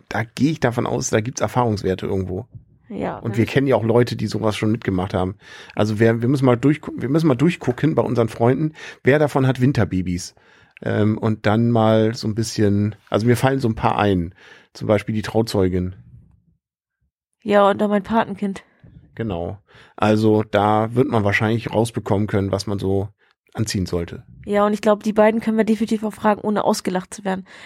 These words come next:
Speaker 2: Also ich finde, es gibt ja so ein paar peinliche Fragen, die man sich nicht fragen traut. Aber, mm, ich finde, es ist auch nicht unangenehm. Aber es gibt schon, es gibt auch schon bekannt, ich sag, nennen sie einfach mal Bekannte, weil ich finde, das sind für mich keine Freunde,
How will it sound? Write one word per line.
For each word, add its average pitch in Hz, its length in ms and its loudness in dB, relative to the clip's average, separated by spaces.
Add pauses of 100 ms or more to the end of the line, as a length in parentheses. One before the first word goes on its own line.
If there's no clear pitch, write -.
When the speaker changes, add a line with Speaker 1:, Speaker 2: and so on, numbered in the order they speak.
(120)
Speaker 2:
Also 202 140 -6
ich 196 80 -6
finde, 247 160 4
es 247 60 -6
gibt 240 160 -2
ja 202 100 4
so 208 100 -2
ein 208 60 -10
paar 220 180 0
peinliche 240 440 2
Fragen, 220 340 2
die 220 60 0
man 220 140 2
sich 208 120 -8
nicht 202 140 -6
fragen 226 300 0
traut. 254 300 0 (600)
Aber, 202 400 4
mm, - 240 -12 (480)
ich - 160 -16
finde, 190 220 -6
es 185 100 -6
ist - 220 -6
auch 185 100 -2
nicht 185 220 -4
unangenehm. 190 360 2
Aber 202 80 4
es 202 80 -2
gibt 262 140 0
schon, 285 140 2 (480)
es - 80 -20
gibt - 160 0
auch 262 80 4
schon 269 140 0
bekannt, 247 400 2
ich 226 80 0
sag, 262 180 4
nennen 247 180 4
sie 226 60 4
einfach 208 160 0
mal 208 80 0
Bekannte, 214 400 0
weil 175 100 0
ich 190 80 -6
finde, 202 120 -4
das 180 60 -8
sind 202 140 -6
für - 100 -8
mich 202 180 -6
keine 202 200 0
Freunde, 208 360 2